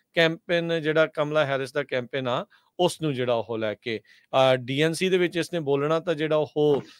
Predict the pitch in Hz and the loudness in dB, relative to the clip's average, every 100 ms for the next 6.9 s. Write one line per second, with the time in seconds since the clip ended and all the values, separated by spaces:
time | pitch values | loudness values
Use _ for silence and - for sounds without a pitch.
0 | _ - 123 151 220 180 175 180 165 156 | _ -12 -2 2 4 6 6 4 2 -2
1 | _ - - 160 156 175 175 165 160 165 | _ -4 4 4 4 2 4 4 4 -2
2 | 165 - 156 151 175 180 180 170 151 170 | -4 0 2 2 0 -4 -2 -4 -2 -4
3 | 170 170 165 165 160 _ - - 139 135 | -2 0 0 0 -4 _ -20 -2 2 2
4 | 139 - 202 240 226 202 170 160 - 143 | 0 0 -2 0 0 2 2 0 2 2
5 | 135 143 156 160 156 143 151 165 156 160 | 2 0 0 0 -2 -2 -2 -2 -2 -4
6 | 151 143 131 135 135 135 127 131 | -2 -4 -4 -6 -6 -4 -4 -4